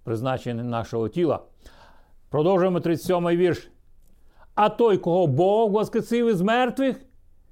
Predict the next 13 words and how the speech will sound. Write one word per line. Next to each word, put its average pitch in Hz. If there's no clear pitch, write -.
тління 226
не 131
зазнав". 190
Тож, 247
брати, 156
ви 127
мусите 190
знати, 120
що 131
через 151
нього 214
дано 139
вам 156